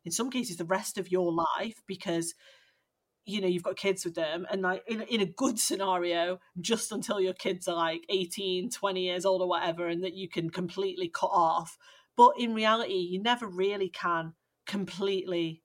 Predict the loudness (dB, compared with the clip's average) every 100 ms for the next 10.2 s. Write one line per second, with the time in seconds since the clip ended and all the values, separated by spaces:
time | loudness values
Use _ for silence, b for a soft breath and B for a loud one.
0 | _ _ -8 -4 -2 2 2 2 -2 -2
1 | 0 0 2 2 2 -6 -4 -2 0 -2
2 | 0 0 0 -4 -4 -4 -2 -2 -4 -4
3 | 0 2 2 0 0 -2 0 2 2 0
4 | -4 -8 -12 b b b b _ _ -6
5 | 2 2 2 0 0 0 2 2 2 2
6 | 2 0 0 0 4 4 4 0 0 -2
7 | -2 0 6 6 4 0 0 0 0 0
8 | -4 0 2 2 0 -2 -2 -2 -2 -4
9 | -2 -4 -2 -2 -2 -4 0 2 2 0
10 | -6